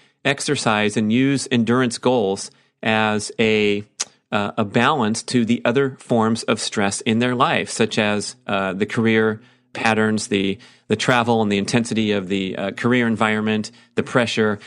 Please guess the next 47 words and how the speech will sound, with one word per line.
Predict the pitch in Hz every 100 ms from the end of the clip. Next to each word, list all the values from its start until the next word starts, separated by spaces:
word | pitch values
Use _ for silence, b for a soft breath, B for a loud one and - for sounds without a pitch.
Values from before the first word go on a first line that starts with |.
| B
and | -
then | 120
you | 110
go | 107 110
out | 107 110
and | 107
get | 98 107
to | 110
start | 113 104
pedaling | 120 113 107 104
your | 101
bike | 110 107 104
and | 101
you | 98
get | 104
away | 101 143
from | 139 117
all | 107
that | 104 -
pressure | 110 101 104
and | 101
all | 104
that | 107 104
noise | 107 104 104
in | 104
your | 95
brain. | 90 131 113 87 B B B
However, | 117 127 131 90 104 b b
the | 110 113 104 113 -
pedaling | - 147 143 123
of | 117
the | 104
bicycle | 113 123 123 - 101 95
is | 110 107
merely | 110 127 131 123
another | - 117 113
form | 101 - 127 110 104 -
of | 110 95
stress, | - - 131 104 - - b b b -
and | 107
it | 104 120
all | 113 117
goes | 113 110 104
into | 117 110
that | 107 101 -
same | - 131 135 113
basket, | 117 120 - 95 87